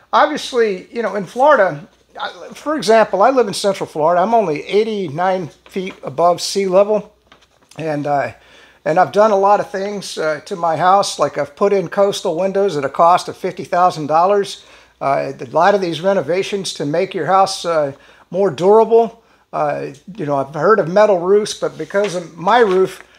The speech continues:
if you ever buy a house, I mean, if you, if you wanna put on a metal roof, you get, you know, just a roof that just has one you know,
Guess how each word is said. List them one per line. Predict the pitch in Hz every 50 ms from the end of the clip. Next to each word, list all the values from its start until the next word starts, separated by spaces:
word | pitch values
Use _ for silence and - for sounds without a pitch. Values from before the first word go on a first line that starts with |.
| - _ _ _
if | 156 147 -
you | 185 214
ever | 262 269 196
buy | 185 226 226 220
a | 190 151
house, | 139 180 220 214 190 175 170 - -
I | 175
mean, | 160 170 156
if | 135 -
you, | 165 160
if | - - _ _ _ _ -
you | 160
wanna | 185 247 311 277
put | - - 262 262
on | 254 240
a | 202 185
metal | 202 226 233 214 175 156
roof, | 185 254 262 196 185 - -
you | 151
get, | 143 190 220 214 214 - _ _ _ _
you | 214 196
know, | 165 139 127
just | - 202 196 - - -
a | 175 170 170 170 -
roof | 175 196 240 277 269 - -
that | 202 175 -
just | - 196 214 202 - -
has | 208 185 139
one | 135 165 202 226 233 226 208 151 - - _ _ _ _ _ _ 240
you | 226
know, | 170 139 143 143